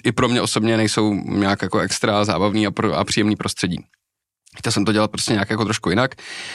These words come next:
A, a to se asi jako povedlo, protože zrovna včera jsme měli vánoční večírek, bylo tam asi jako dvě stě padesát lidí a úplně, úplně skvělá atmosféra. A z tohohle třeba já osobně mám jako fakt radost, že prostě, mm, pokud seš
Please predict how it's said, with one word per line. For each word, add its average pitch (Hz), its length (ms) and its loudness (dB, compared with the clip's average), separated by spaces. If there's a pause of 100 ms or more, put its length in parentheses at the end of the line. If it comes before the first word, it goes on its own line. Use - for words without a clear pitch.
(240)
A, 110 500 2 (140)
a - 60 -4
to 143 100 0
se 185 100 2
asi 160 140 2
jako 170 160 0
povedlo, 151 380 2
protože 135 360 0
zrovna 123 280 -2
včera 127 240 2
jsme 139 120 -2
měli 131 160 0
vánoční 127 380 2
večírek, 131 360 2
bylo 123 120 2
tam 120 140 2
asi 123 140 0
jako 120 120 0
dvě 120 140 0
stě - 140 0
padesát 123 360 2
lidí 123 340 2
a 120 80 2
úplně, 120 360 0
úplně 120 300 0
skvělá 131 280 0
atmosféra. 123 640 0 (480)
A 120 260 4
z - 80 -4
tohohle 127 260 2
třeba 123 220 2
já 117 100 4
osobně 117 320 -2
mám 117 140 2
jako 113 180 0
fakt - 240 -2
radost, 120 400 0 (400)
že 117 100 2
prostě, 120 500 0 (240)
mm, 107 300 0
pokud 147 340 0
seš - 500 0